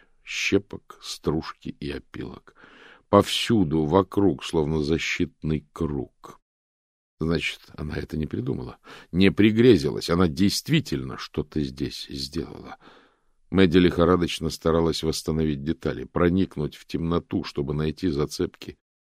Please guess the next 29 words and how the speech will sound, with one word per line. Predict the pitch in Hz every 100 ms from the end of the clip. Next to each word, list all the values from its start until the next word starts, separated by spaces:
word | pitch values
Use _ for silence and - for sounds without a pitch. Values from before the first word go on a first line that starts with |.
| _ _ _ -
Однако | 87 104 95 98
в |
тумане | - 101 107 101 101
и |
мраке | 92 98 104 -
не | 87 92
было | 92 92
ничего, | 90 90 87 - 120 110
кроме | - 85 78
одного | 78 73 82 85
единственного | 78 73 87 85 - 87 85 82 82
воспоминания. | 82 - - 85 87 92 82 - - - _ - - _ -
Даже | 104 117 113
не | 107
цельного, | 90 - 131 95 73 67
а |
лишь | 76 82 -
намека. | 92 95 101 78 - - - - _ _ _ _ _ _ _
Такое | - 73 78 78
ведь | 78 -
произошло | 82 82 71 76 - 71
со | - 80
мной | 78 73
не | 80
впервые, | - - 127 80 65
правда? | - 156 110 - _ _ _ _ _ _
Мэдди | 73 82 71
это | 76 87
чувствовала | - - - 110 113